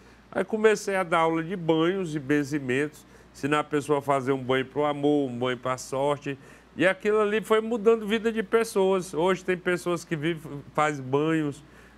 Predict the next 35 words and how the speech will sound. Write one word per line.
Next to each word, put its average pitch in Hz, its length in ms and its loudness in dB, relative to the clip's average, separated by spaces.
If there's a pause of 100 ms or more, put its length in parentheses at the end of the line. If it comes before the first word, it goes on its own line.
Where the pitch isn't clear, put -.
(100)
né, 143 220 2
que 151 100 -8
ajudam 147 540 0
outras, 139 480 0
que - 160 -4
têm 160 240 0
resultado 147 680 -2
bom 139 240 -2
e 160 40 0
positivo 143 720 -4
com 160 120 -2
isso. 156 300 2 (420)
Até 175 300 2
um 226 160 -2
dia 220 220 2
que 233 120 -2
eu 220 80 4
disse, 202 280 -6
"Rapaz, 190 340 -2
sabe 185 260 -4
de 160 60 -10
uma 151 140 0
coisa? 170 420 0 (580)
Eu 139 160 4
vou 165 480 4
inovar", 170 800 0 (840)
né? 151 360 2
Sempre 214 480 2
o 220 60 4
pioneiro, 170 600 4
ele 151 140 2
vai 147 180 2
levar 143 280 2
a 139 40 -2
chibatada. 123 680 -4